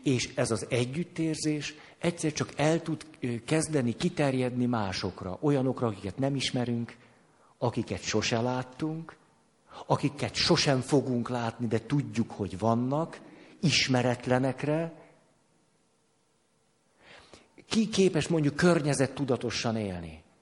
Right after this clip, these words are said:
Aki olyan emberekkel is képes valamiképpen együttérzőnek lenni, akiket nem fog ismerni. Soha nem fogunk velük találkozni. De tudom, ha én itt ezt csinálom, ő vele az történik.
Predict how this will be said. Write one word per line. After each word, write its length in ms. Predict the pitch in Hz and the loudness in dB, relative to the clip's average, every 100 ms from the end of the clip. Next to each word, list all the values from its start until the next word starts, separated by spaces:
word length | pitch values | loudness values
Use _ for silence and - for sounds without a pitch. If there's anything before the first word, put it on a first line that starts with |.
| _ _ _ _ | _ _ _ _
Aki 280 | - - 120 | -8 -6 -2
olyan 260 | 196 254 202 | 2 4 6
emberekkel 560 | 160 156 139 127 - 127 | 6 6 4 4 2 0
is 140 | 120 | 0
képes 360 | - 156 135 - | 0 0 0 4
valamiképpen 880 | 160 196 160 135 123 139 123 135 | 6 8 8 6 4 0 0 2
együttérzőnek 880 | 143 160 139 123 135 127 131 120 117 | 2 2 0 0 0 2 2 2 0
lenni, 260 | 139 156 156 | 0 0 -2
akiket 280 | - 139 | -2 -4
nem 160 | 160 127 | -2 -2
fog 200 | 120 117 | -2 -4
ismerni. 440 | 107 - 101 95 | -4 -2 -2 -2
Soha 500 | 104 - - 233 - | -4 -2 8 8 8
nem 180 | 131 117 | 0 0
fogunk 360 | 110 117 107 107 | 0 -2 -2 -2
velük 260 | 107 101 | -4 -4
találkozni. 800 | - 101 101 92 - 113 - 127 - - - _ - - | -4 -2 -2 -4 -6 -6 -6 -10 -12 -20 -20 _ -20 2
De 120 | 143 | 2
tudom, 300 | - 202 170 | 4 6 6
ha 120 | 151 | 8
én 180 | 180 143 | 6 6
itt 140 | 123 147 | 4 4
ezt 220 | 175 - | 4 6
csinálom, 560 | 190 180 180 175 185 175 | 6 8 8 8 6 8
ő 180 | 165 | 8
vele 260 | 151 151 143 | 10 8 6
az 100 | 127 | 4
történik. 840 | - 117 107 - 104 98 98 - | 2 2 2 -2 -4 -4 -8 -10